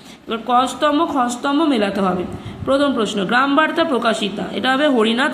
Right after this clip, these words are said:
মজুমদার। তারপরেরটা বিরূপ বজ্র, এটা হবে গগনেন্দ্রনাথ ঠাকুর। তারপরে আছে স্বামী বিদ্যানন্দ, ধারভাঙা কিষাণ আন্দোলন।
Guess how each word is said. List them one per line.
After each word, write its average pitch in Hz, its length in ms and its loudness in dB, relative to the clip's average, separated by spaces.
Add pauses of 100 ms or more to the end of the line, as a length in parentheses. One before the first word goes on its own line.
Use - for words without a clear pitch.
মজুমদার। 185 440 0 (840)
তারপরেরটা 285 600 0 (640)
বিরূপ 294 320 4 (100)
বজ্র, 226 240 2 (120)
এটা 254 180 0
হবে 285 200 4 (160)
গগনেন্দ্রনাথ 277 840 2
ঠাকুর। 196 360 -2 (640)
তারপরে 254 420 0
আছে 285 260 -2 (680)
স্বামী 254 320 2
বিদ্যানন্দ, 214 640 2 (160)
ধারভাঙা 254 500 2 (120)
কিষাণ 269 380 2
আন্দোলন। 190 500 2